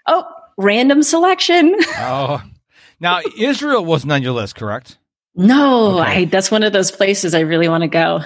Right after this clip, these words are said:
Speaker 2: I heard from, I don't know, I can't remember the source, be honest with you, but they said if you ever visit Israel, if you go there for a pilgrimage, 'cause I'm a Christian and,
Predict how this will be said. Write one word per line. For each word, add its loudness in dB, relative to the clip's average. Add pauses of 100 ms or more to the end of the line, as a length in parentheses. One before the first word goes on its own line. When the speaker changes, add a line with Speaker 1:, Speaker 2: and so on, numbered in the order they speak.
Speaker 2:
I 0
heard 2
from, 0
I 0
don't -2
know, 2
I -2
can't -2
remember 0
the -2
source, -2
be 0
honest -2
with -2
you, -2
but 0
they 0
said 0
if -4
you 4
ever 2
visit 0
Israel, 0
if -10
you 2 (260)
go 4
there 4
for -2
a -2
pilgrimage, 0
'cause -4
I'm 2
a 0
Christian 0
and, 0